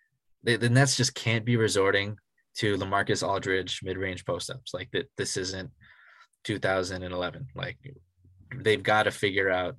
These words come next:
something. Um, I keep calling for it. Cam Thomas,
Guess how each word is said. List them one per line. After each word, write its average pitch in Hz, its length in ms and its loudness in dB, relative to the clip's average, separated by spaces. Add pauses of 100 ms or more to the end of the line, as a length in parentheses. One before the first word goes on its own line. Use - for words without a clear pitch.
something. - 420 -8 (160)
Um, 90 460 -4 (960)
I 123 100 4
keep 151 160 8
calling 175 220 8
for 131 220 6
it. 123 120 2 (140)
Cam 135 200 6
Thomas, 135 480 4